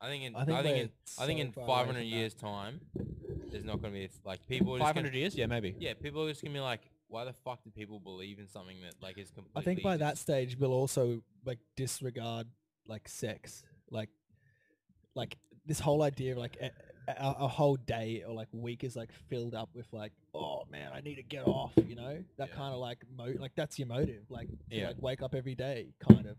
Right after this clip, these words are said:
Speaker 2: for a lot of people. For me, sometimes, you
Speaker 3: Yeah.
Speaker 2: know?
Speaker 1: It's to make
Speaker 3: I get what
Speaker 1: money.
Speaker 3: you're saying.
Speaker 2: Unless
Speaker 1: It's
Speaker 2: you're,
Speaker 1: to
Speaker 2: like,
Speaker 1: make
Speaker 2: under
Speaker 1: money to go
Speaker 2: serious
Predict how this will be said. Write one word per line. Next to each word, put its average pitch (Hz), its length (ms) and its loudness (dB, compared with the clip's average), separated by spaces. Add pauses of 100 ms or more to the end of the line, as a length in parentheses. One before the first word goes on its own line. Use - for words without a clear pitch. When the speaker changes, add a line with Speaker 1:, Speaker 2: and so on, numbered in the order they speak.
(120)
Speaker 2:
for 208 120 -4
a 196 40 -2
lot 208 160 -4
of 220 60 -8
people. 117 460 -4
For 143 120 -2
me, 143 280 -2
sometimes, 135 560 -2
you 180 60 0
Speaker 3:
Yeah. 180 140 4
Speaker 2:
know? 165 60 0
Speaker 1:
It's 165 120 -8
to - 100 -12
make - 100 -8
Speaker 3:
I 127 40 -4
get 127 100 0
what - 80 -
Speaker 1:
money. 151 60 4
Speaker 3:
you're 131 100 4
saying. 104 240 0
Speaker 2:
Unless 196 240 4
Speaker 1:
It's - 80 -6
Speaker 2:
you're, 240 60 2
Speaker 1:
to - 40 6
Speaker 2:
like, 220 120 6
Speaker 1:
make 185 80 4
Speaker 2:
under 185 160 2
Speaker 1:
money 175 40 4
to 160 200 0
go 165 60 8
Speaker 2:
serious 170 260 4